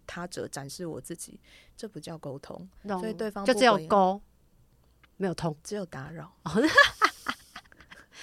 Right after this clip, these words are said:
Speaker 2: 可是像我比较好奇的是，我家会出现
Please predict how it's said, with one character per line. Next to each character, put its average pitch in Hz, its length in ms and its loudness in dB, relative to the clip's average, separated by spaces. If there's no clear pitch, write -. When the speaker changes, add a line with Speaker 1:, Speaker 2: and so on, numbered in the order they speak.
Speaker 2:
可 - 80 0
是 320 80 2
像 466 220 8
我 254 120 10
比 208 100 0
较 240 140 8
好 262 200 6
奇 165 120 -8
的 160 140 -10
是， 175 260 -6
我 190 140 -4
家 233 260 6
会 240 160 0
出 208 180 -8
现 180 320 -4